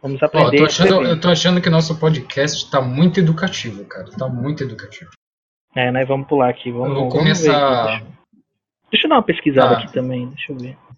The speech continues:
Speaker 2: Vê aí o que
Speaker 1: Vamos
Speaker 2: que
Speaker 1: lá.
Speaker 2: rolou mais na semana aí.
Speaker 1: Olha, eu tô vendo aqui
Speaker 2: Ó.
Speaker 1: no, tô vendo aqui no meu que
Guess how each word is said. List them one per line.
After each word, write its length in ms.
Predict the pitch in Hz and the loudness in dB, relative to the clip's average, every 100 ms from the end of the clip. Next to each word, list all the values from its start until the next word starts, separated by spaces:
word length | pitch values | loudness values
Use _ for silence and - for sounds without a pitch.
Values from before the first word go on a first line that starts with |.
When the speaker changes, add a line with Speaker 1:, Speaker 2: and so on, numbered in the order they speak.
| _ _ _ - - _ _ _ - 127 | _ _ _ -20 -20 _ _ _ -14 -4
Speaker 2:
Vê 160 | 143 | 0
aí 80 | 131 | 0
o 40 | |
que 40 | 127 | 0
Speaker 1:
Vamos 140 | 131 | -4
Speaker 2:
que 60 | 127 | -2
Speaker 1:
lá. 100 | 123 | -4
Speaker 2:
rolou 280 | 135 123 117 | -4 -6 -6
mais 200 | 117 113 | -6 -4
na 140 | 120 | -6
semana 460 | 117 120 110 104 98 | -8 -8 -8 -8 -12
aí. 100 | 90 - - _ _ _ _ - | -14 -16 -20 _ _ _ _ -2
Speaker 1:
Olha, 200 | 269 277 | 2 4
eu 40 | |
tô 120 | 208 190 | 4 2
vendo 160 | 196 | 4
aqui 280 | 196 208 214 | 4 6 4
Speaker 2:
Ó. 20 | |
Speaker 1:
no, 420 | 208 190 170 165 - - _ | 4 2 0 -2 -6 -18 _
tô 100 | - | -2
vendo 180 | 180 185 | 0 0
aqui 140 | 175 185 | 0 0
no 100 | 175 | 2
meu 220 | 151 165 | 4 4
que 640 | 165 220 247 262 254 247 | 0 -2 -2 -2 -4 -4